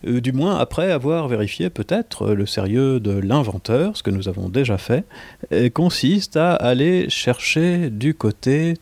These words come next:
théorique. Autrement dit, on va, euh, voir si, euh, son invention, tout cela est bien appuyé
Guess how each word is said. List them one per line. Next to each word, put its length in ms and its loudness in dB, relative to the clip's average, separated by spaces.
théorique. 600 -2
Autrement 380 0
dit, 260 2
on 120 0
va, 360 2
euh, 160 -2
voir 360 0
si, 480 0
euh, 160 2
son 220 -2
invention, 880 0
tout 140 -4
cela 420 0
est 100 -4
bien 320 0
appuyé 800 0